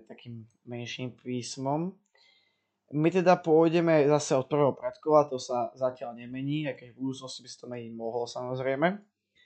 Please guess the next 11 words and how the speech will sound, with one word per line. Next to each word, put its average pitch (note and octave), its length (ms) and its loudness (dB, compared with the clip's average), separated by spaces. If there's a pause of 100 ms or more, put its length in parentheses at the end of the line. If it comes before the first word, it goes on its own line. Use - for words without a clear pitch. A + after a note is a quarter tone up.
(640)
Ale F3 320 6
čo F#3 160 -6
sa E3+ 160 -6
mení, D#3+ 240 2
že E3+ 100 2
pôjdeme D3 420 4
ako C#3 520 -4
nasadený C#3 560 -2
tím, C3 240 -8
to C3 160 -6
znamená, D3 640 0